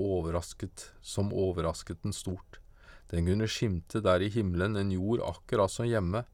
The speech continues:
med grønne daler, store skoger, slyngende elver og små tjern, dekket av vakre vannliljer.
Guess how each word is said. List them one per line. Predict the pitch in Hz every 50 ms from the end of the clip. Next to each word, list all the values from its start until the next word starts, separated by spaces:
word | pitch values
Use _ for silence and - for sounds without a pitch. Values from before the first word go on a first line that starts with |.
| - - - - - - - -
med | 90 87 87
grønne | 92 92 101 110 107 101 101 101
daler, | 98 104 101 98 95 90 90 90 95 95
store | - - - - 110 104 98 95 98 -
skoger, | - - 113 104 95 92 87 95 95
slyngende | - - - 101 110 113 107 98 95 92 95 98 90
elver | 104 98 95 85 82 87 92 101
og | 104 95 -
små | - - - 92 95
tjern, | - - - 85 87 104 117 113 - - - - - - - - - 104
dekket | 101 - - - 90 87 - 92
av | 92 92
vakre | 92 - - - - 87 90
vannliljer. | 92 92 87 87 82 82 80 80 80 85 87 -